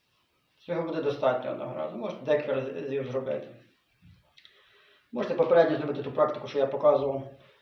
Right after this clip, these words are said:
що витягуємося і тут ще крутиш два рази, двічі. Також гарно допомагає. Можна ще просто так поп-, попрацювати,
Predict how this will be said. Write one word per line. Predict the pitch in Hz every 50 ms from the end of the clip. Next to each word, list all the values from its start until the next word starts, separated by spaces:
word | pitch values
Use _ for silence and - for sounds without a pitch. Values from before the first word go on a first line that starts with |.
| _ _ _ _ _ _ _ _ _ _ _ _ -
що | - - 202
витягуємося | 185 170 - - 185 170 156 151 160 165 165 160 - 180 175 175
і | 175 -
тут | 208 - -
ще | - - -
крутиш | - - 214 214 214 214 208 - - - - - - _ _ _
два | - - 160 170 165
рази, | 165 165 160 - - 156
двічі. | 151 - 156 147 - - 131 123 - - - - _ _ _ _ _ _ _ _ _ _ _ _ _ _ _ _ _ _ _ _ _ _ _ _ _ _ _ _ _
Також | - - - - 269 -
гарно | - 240 - - -
допомагає. | - - 180 175 143 127 - - - - - - - - - - _ _ _ _ _ _ -
Можна | - - 190 160 127 113
ще | - - - 135 131 - - - _ _ - - - - _ - - _ _ _ _ _ _ -
просто | - - - - - -
так | - - - -
поп-, | - - - - - - - -
попрацювати, | - 170 - - - - - 180 170 180 175 175 175 -